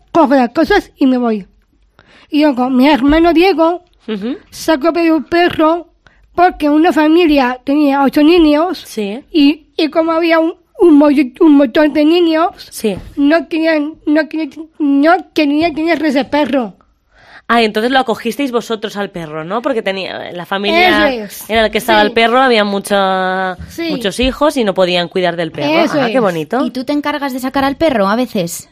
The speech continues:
Speaker 3: Bea?
Speaker 1: A veces, pero mi hermano siempre.
Speaker 2: Bueno, a ella le toca alguna vez.
Speaker 1: <laughs>
Speaker 2: También hay que
Speaker 1: Sí.
Speaker 2: dejar descansar a tu hermano, <laughs> hombre. ¿No
Speaker 1: Claro.
Speaker 2: quieres que lo saque todos los días él? Qué bien. O sea que ya queda claro que Bea hace de todo, vamos.
Speaker 3: Eso es.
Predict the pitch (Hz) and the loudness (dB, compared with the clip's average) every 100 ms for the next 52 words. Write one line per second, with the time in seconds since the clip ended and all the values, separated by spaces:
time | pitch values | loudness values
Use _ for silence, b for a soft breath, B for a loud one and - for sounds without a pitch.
0 | - 254 180 285 302 330 294 302 - 349 | -10 -8 -4 0 0 0 -2 -4 -4 0
1 | 320 285 269 302 349 427 453 427 _ - | 2 2 2 2 2 2 0 -2 _ -16
2 | - 302 294 220 190 175 _ b b _ | -2 2 2 2 -4 -8 _ b b _
3 | 170 170 147 165 185 202 214 214 262 196 | -6 -4 -4 -2 0 2 0 2 2 2
4 | 196 175 151 220 226 190 175 202 185 190 | 0 -2 -4 -8 -10 -12 -6 -2 0 0
5 | 208 233 214 214 240 254 233 220 202 185 | 2 0 0 -2 0 0 0 2 2 0
6 | 180 202 269 262 - - 214 196 202 240 | 0 0 0 -2 -6 -16 -12 -8 -6 -8
7 | 247 - _ _ - - - 285 277 277 | -10 -20 _ _ -20 -10 -4 -2 0 0
8 | 214 233 226 220 208 220 214 202 196 196 | -2 -4 -4 -6 -8 -6 -6 -6 -8 -8
9 | 190 214 320 440 - _ _ - 381 330 | -8 -8 -8 -8 -10 _ _ -12 -6 -4
10 | 262 B B _ - 214 208 180 175 180 | -6 B B _ -6 -4 -2 -4 -6 -10
11 | 190 202 202 196 180 180 202 202 220 220 | -8 -4 -4 -2 -4 -2 -2 -2 -2 -2
12 | 220 214 233 285 269 208 196 220 214 226 | -2 0 0 -2 -2 -2 0 0 0 0
13 | 208 277 202 202 170 160 190 185 151 175 | -2 -2 -2 -2 -2 -2 -2 -2 -8 -12
14 | - 190 - 170 - | -16 -16 -14 -18 -20